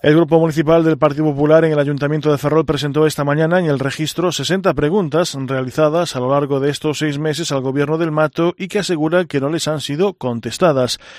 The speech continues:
El concejal Alejandro Padilla asegura que Ángel Mato es como el alcalde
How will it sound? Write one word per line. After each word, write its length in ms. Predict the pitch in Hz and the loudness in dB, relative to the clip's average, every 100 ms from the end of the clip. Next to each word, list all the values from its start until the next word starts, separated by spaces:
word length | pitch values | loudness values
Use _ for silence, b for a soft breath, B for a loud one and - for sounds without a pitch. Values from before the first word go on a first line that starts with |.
| B | B
El 80 | 123 | -8
concejal 420 | 127 120 135 156 | -6 -6 -2 0
Alejandro 460 | 131 120 - 127 131 | 2 -2 -4 -4 -2
Padilla 440 | 170 180 180 202 - | 0 2 0 0 -4
asegura 460 | 180 208 165 160 170 | -6 0 2 2 0
que 120 | 165 | -2
Ángel 260 | 175 170 | -2 -2
Mato 480 | 143 147 - 143 147 | 0 0 2 0 0
es 220 | - 208 - | -2 -4 -4
como 240 | 151 185 | -4 -2
el 80 | 165 | 0
alcalde 720 | 127 120 127 127 123 127 120 | -2 -2 -2 0 -2 -4 -6